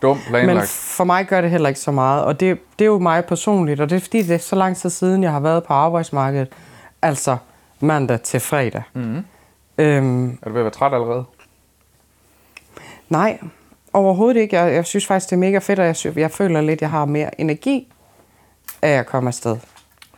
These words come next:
Speaker 1: Kan, øh, øh, må jeg lige bryde ind der?
Speaker 2: Nej, fordi jeg ved godt, hvad du vil sige, så du bare tie stille.
Speaker 1: Hvad vil jeg gerne sige?
Speaker 2: Det vil jeg slet ikke sige højt.
Speaker 1: Jo, kom så med det.
Speaker 2: Nej, jeg
Speaker 1: Hvad er
Speaker 2: vil
Speaker 1: det,
Speaker 2: ikke.
Speaker 1: jeg gerne vil
Speaker 2: Jeg vil
Speaker 1: sige?
Speaker 2: ikke.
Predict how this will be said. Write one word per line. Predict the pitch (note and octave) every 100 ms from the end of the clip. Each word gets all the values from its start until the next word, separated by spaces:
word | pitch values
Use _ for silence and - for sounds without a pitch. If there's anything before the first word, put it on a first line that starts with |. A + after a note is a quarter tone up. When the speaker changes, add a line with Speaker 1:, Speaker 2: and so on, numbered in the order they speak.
| - - _ _
Speaker 1:
Kan, | - C#3 -
øh, | D3+ -
øh, | D#3+ D#3
må | C3+
jeg | C3+
lige | F3
bryde | D#3+ D#3+
ind | E3
der? | D3 C3
Speaker 2:
Nej, | D#3 G3 - -
fordi | - - D3+ D3+
jeg | D#3
ved | E3 F#3
godt, | E3+ E3+
hvad | D3+
du |
vil | D3+
sige, | C#3 - F#3
så | F3+
du | C#3+
bare | D#3+
tie | D#3+ F3
stille. | E3+ - E3+ E3+
Speaker 1:
Hvad | D#3
vil | D3
jeg |
gerne | C3+ D#3
sige? | - F3 E3+ - _ -
Speaker 2:
Det | F3+ E3+ _ _ _ _ _ _ _ _ -
vil | F3
jeg | F3 F3+
slet | G#3
ikke | G#3
sige | G#3
højt. | - G#3 - -
Speaker 1:
Jo, | G#3
kom | G#3+ G#3
så | G3+
med | F#3+
det. | F#3
Speaker 2:
Nej, | G3+ G#3+
jeg | -
Speaker 1:
Hvad | F#3
er | F3
Speaker 2:
vil | F3+
Speaker 1:
det, |
Speaker 2:
ikke. |
Speaker 1:
jeg | D#3
gerne | E3 G3
vil |
Speaker 2:
Jeg | G3+
vil |
Speaker 1:
sige? | A3
Speaker 2:
ikke. | G#3 -